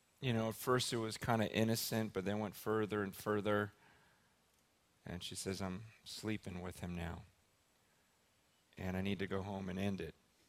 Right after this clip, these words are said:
'cause it's driving me crazy, and I know God hates it." A couple other people shared. Then this kid came up.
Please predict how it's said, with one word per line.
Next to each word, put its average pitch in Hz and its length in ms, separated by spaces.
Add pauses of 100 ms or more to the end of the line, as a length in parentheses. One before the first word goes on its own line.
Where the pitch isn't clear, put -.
(680)
'cause 98 180
it's 95 100
driving 92 380
me 90 80
crazy, 92 560 (800)
and 87 80
I - 20
know 90 160
God 85 240
hates 92 340
it." - 140 (3250)
A - 20
couple 165 240
other 139 220
people 127 340
shared. 107 480
Then 117 160
this 127 200
kid - 280
came 92 320
up. 87 220